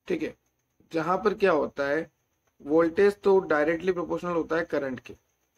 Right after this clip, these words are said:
ठीक है। और वहीं अगर मैं बात करूं, जो current होता है वो resistance के inversely proportional होता है। एक बात बताओ,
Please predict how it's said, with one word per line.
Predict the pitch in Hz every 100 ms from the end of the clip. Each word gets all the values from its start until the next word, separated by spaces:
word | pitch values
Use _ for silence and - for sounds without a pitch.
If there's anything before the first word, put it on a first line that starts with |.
| _ _ -
ठीक | 208 -
है। | - _ _ _ _ _ -
और | 156
वहीं | 156 190
अगर | 196 196
मैं | 190
बात | 175 165 -
करूं, | 175 208 233 _ _ _ _
जो | - -
current | - 170 196 196
होता | 160 165
है | 165
वो | 180
resistance | 156 143 - 160 165 165
के | 202
inversely | 185 151 156 160 151
proportional | 135 135 135 120
होता | 107 104
है। | - _ -
एक | 165 160
बात | 165
बताओ, | 147 113 127 147